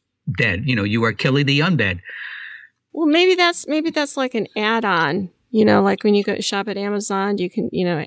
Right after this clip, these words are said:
Speaker 2: add certain things on. Maybe it was an add-on.
Speaker 1: You know, I never
Speaker 2: They couldn't afford it,
Speaker 1: Mm-hmm.
Speaker 2: or, or they, or they used all the sickles and all that were left were the stakes.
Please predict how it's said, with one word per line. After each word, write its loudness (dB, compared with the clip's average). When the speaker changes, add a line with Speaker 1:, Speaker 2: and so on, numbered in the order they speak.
Speaker 2:
add -2
certain -8
things -4
on. -6
Maybe 0
it -4
was -6
an -2
add-on. -8
Speaker 1:
You 0
know, 2
I 2
never 0
Speaker 2:
They -8
couldn't -10
afford -8
it, -10
Speaker 1:
Mm-hmm. 0
Speaker 2:
or, -2
or -2
they, 0
or -2
they 0
used -2
all -4
the -14
sickles -6
and 0
all -2
that -6
were -6
left -6
were -8
the -12
stakes. -6